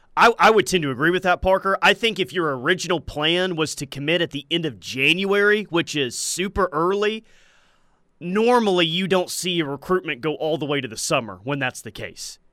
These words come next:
Like, it got pushed back, the announcement date, but you don't think it's gonna be pushed back five or six or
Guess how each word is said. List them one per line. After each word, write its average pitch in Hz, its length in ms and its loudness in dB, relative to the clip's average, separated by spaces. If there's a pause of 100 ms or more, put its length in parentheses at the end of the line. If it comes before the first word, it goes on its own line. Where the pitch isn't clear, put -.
Like, 131 180 -2
it 165 140 2
got 175 220 2
pushed 196 300 0
back, 190 320 2
the 170 120 -2
announcement 165 480 0
date, 156 320 0
but 143 220 0 (320)
you 160 140 2
don't 180 240 4
think 175 200 0
it's 156 120 -4
gonna 156 160 -2
be 135 140 -6
pushed 151 300 -4
back 135 280 -2
five 135 360 2
or 117 60 -12
six - 460 -6
or 107 180 -8